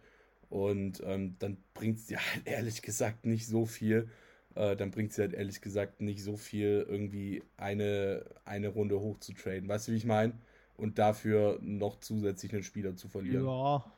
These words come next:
Speaker 1: Also,
Speaker 2: Ja,
Speaker 1: vor
Speaker 2: kann man
Speaker 1: allem,
Speaker 2: halt
Speaker 1: vor allem, vor
Speaker 2: argumentieren,
Speaker 1: allem
Speaker 2: ob du,
Speaker 1: von
Speaker 2: ob du
Speaker 1: sieben
Speaker 2: den
Speaker 1: auf
Speaker 2: Pick nicht
Speaker 1: sechs, vor allem von sieben auf sechs, weißt du, wenn's jetzt irgendwie so von,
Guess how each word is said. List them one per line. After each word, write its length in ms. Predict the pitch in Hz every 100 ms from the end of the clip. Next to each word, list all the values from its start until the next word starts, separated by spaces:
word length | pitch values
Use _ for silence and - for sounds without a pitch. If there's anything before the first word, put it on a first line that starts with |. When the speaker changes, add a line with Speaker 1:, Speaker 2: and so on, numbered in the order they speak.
| - - _ _ _ _ _ _
Speaker 1:
Also, 600 | - 135 110 110 104 104
Speaker 2:
Ja, 340 | 127 113 120 131
Speaker 1:
vor 100 | 135
Speaker 2:
kann 80 | 131
man 80 | 147
Speaker 1:
allem, 0 |
Speaker 2:
halt 80 | 160
Speaker 1:
vor 120 | 156
allem, 180 | 151 165
vor 140 | 147
Speaker 2:
argumentieren, 60 | 139
Speaker 1:
allem 120 | 151
Speaker 2:
ob 20 |
du, 60 | 143
Speaker 1:
von 100 | 147
Speaker 2:
ob 60 |
du 40 | 123
Speaker 1:
sieben 80 | 160
Speaker 2:
den 100 | 139
Speaker 1:
auf 100 | 123
Speaker 2:
Pick 100 | 151
nicht 20 | 117
Speaker 1:
sechs, 420 | 127 - - -
vor 180 | - 123
allem 140 | 131 127
von 160 | 135
sieben 200 | 127 151
auf 140 | 123 107
sechs, 240 | 113 110
weißt 200 | 123 123
du, 60 | 131
wenn's 180 | 120 123
jetzt 120 | 117
irgendwie 260 | 131 131 120
so 160 | 123
von, 380 | 113 135 127 117